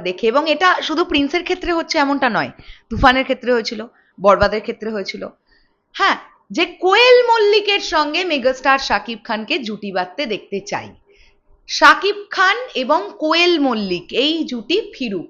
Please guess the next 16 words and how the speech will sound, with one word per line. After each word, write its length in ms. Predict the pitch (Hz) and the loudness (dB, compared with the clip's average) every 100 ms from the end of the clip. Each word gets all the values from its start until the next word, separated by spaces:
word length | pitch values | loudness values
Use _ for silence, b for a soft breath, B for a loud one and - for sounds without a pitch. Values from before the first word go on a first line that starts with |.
| - | 0
এই 200 | 254 339 | 2 2
জুটি 260 | 330 370 392 | 0 -4 -4
ফিরুক 240 | - 349 359 | -4 -6 -6
মানে 160 | 381 | -6
এই 140 | 415 330 | -4 -4
জুটি 200 | 349 381 | -4 -4
হোক, 400 | - 240 214 - - b - | -2 -2 -2 -6 -20 b -4
ফিরবে 320 | - 302 285 | -2 0 -2
কি, 120 | 247 180 | -6 -8
কেমন 240 | - 190 175 | -6 -6 -6
করে? 200 | 165 170 | -4 -4
তারা 280 | - 214 220 | -4 -2 0
একসঙ্গে 560 | 208 180 202 226 220 | 0 -2 -4 -8 -6
আগে 160 | 214 208 | -6 -2
কাজই 300 | 202 170 165 | -2 -2 -4
করেননি। 440 | 139 123 98 95 | -8 -8 -12 -18